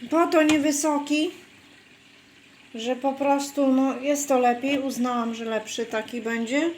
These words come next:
bo są wyższe, ale po co? Yy, zrobiłam dziurki po jednej stronie. Tu. I w pokrywie,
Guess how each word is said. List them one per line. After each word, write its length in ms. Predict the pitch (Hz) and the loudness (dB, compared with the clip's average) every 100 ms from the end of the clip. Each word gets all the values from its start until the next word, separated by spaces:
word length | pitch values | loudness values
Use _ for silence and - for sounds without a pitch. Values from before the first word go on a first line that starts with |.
| 240 | -10
bo 80 | 214 | -14
są 260 | - 226 214 | -12 -10 -6
wyższe, 480 | 220 220 - 220 208 | -6 -6 -4 -2 -2
ale 160 | 208 | -4
po 180 | 208 214 | -4 -4
co? 320 | 214 262 320 - - - - - - - - - - | -2 -2 -2 -6 -18 -20 -18 -16 -14 -12 -14 -16 -4
Yy, 800 | 240 247 247 240 240 240 240 240 233 | 2 4 4 4 2 2 2 0 -2
zrobiłam 560 | 254 254 269 269 262 | 0 2 4 6 6
dziurki 560 | 254 285 277 233 226 202 - - - | 6 4 4 -2 -2 -2 -8 -14 0
po 100 | 262 | 4
jednej 460 | 269 269 262 254 | 6 6 6 4
stronie. 680 | 247 - 240 220 214 226 294 440 415 - - - - - - - - - - - - - - - - - - - - - - - - - - - | 2 -4 -2 0 0 0 0 -2 -8 -16 -20 -20 -20 -20 -20 -20 -20 -20 -20 -20 -20 -20 -20 -20 -20 -20 -20 -20 -20 -20 -20 -20 -20 -20 -20 -4
Tu. 280 | 240 269 415 - - - - - - - - - - - - - - - - - - - - - - - - - | 2 4 2 -2 -20 -20 -20 -20 -20 -20 -20 -20 -20 -20 -20 -20 -20 -20 -20 -20 -20 -20 -20 -20 -20 -20 -20 -2
I 280 | 359 370 349 - - | 4 4 4 -4 -16
w 100 | - | -12
pokrywie, 800 | - 254 254 269 262 240 240 233 | 0 2 4 4 4 6 4 4